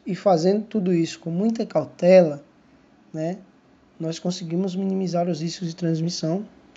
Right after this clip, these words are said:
e todos nós sairemos ganhando. É,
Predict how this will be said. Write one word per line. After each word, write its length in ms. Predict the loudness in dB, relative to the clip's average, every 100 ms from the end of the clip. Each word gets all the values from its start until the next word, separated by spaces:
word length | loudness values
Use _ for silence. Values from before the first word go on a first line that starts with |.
| -6
e 80 | -2
todos 280 | 2 2 4
nós 300 | 2 2 -2
sairemos 540 | -4 -2 -2 -2 -2
ganhando. 460 | 0 0 0 -2 -6 _ -20 -20 -20 -20 -20 -20 -20 -20 -20 -20 -20 -20 -20 -20 _ _
É, 640 | 0 2 2 0 0 0